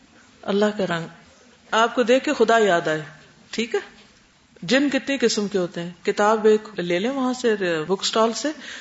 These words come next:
جو جنات پر ہے، اور وہ پوری پڑھ لیں، سب پتہ چل جائے گا۔ بعض اوقات نیومرولوجسٹ قرآنی آیت یا سورت کسی خاص مسئلے کے لیے بتاتے ہیں،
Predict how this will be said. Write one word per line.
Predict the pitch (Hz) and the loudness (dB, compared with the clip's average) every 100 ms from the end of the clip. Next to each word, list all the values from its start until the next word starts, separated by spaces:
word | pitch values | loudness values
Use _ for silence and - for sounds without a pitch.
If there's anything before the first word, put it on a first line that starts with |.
| - - | -18 -2
جو | 175 202 | 2 4
جنات | 190 185 185 196 - | 4 4 2 2 0
پر | 226 | 0
ہے، | 247 | 2
اور | 269 226 | 0 0
وہ | 196 190 | -2 0
پوری | 240 269 | 2 2
پڑھ | 185 170 | 2 0
لیں، | 165 165 - - | -2 -8 -14 -20
سب | - 262 220 | -4 -2 0
پتہ | 214 190 | 0 0
چل | - 151 | -2 -2
جائے | 151 147 | -2 -4
گا۔ | 147 147 - - - - _ _ _ _ _ _ - | -6 -12 -20 -20 -20 -20 _ _ _ _ _ _ 0
بعض | 214 240 | 2 2
اوقات | 269 269 269 277 | 0 0 0 0
نیومرولوجسٹ | 220 190 180 180 190 247 285 285 - - - - - - - _ | 0 0 0 0 0 -2 -4 -4 -8 -14 -20 -20 -20 -20 -20 _
قرآنی | - 214 220 247 | 0 4 4 4
آیت | 214 226 226 | 4 2 0
یا | 220 | -2
سورت | - 214 240 - | 2 4 2 0
کسی | 220 220 | -6 -2
خاص | - 202 202 | 0 0 0
مسئلے | 185 - 208 | -2 0 0
کے | 208 | 2
لیے | 190 | 0
بتاتے | 165 165 156 151 | 0 0 -2 -4
ہیں، | 160 | -8